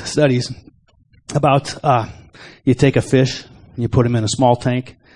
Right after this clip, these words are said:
it's gonna stunt his growth. It limits that fish to, to what he could have been. Or, or a tree, if you plant it in a,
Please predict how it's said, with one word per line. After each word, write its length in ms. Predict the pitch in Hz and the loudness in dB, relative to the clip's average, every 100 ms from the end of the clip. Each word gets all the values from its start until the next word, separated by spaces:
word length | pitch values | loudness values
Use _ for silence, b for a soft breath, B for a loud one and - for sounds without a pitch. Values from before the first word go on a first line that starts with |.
| b | b
it's 140 | 123 - | -16 -8
gonna 200 | 123 110 | -6 -4
stunt 260 | - 120 | -4 -4
his 120 | 110 98 | -4 -4
growth. 440 | 127 123 - - | -4 -4 -6 -10
It 120 | 131 | -6
limits 400 | 131 143 131 - | -2 0 0 -2
that 200 | 127 120 | -6 -6
fish 300 | - 131 120 | -4 -4 -4
to, 260 | - 117 110 - _ b b b _ _ _ _ - | -6 -4 -6 -10 _ b b b _ _ _ _ 2
to 300 | 156 120 123 | 4 4 2
what 180 | 143 120 | 2 2
he 100 | 127 | 0
could 220 | - 127 | 2 2
have 120 | 104 | 2
been. 360 | 127 110 - - _ _ B B B B - | 0 0 -8 -20 _ _ B B B B -2
Or, 160 | 120 | -2
or 240 | 120 123 120 | 2 2 2
a 40 | |
tree, 480 | - - 139 143 131 - | 0 2 4 4 2 -6
if 100 | 107 | -6
you 60 | 117 | -2
plant 260 | 135 135 | 0 0
it 80 | 123 | 0
in 140 | 123 | -2
a, 120 | 113 | -4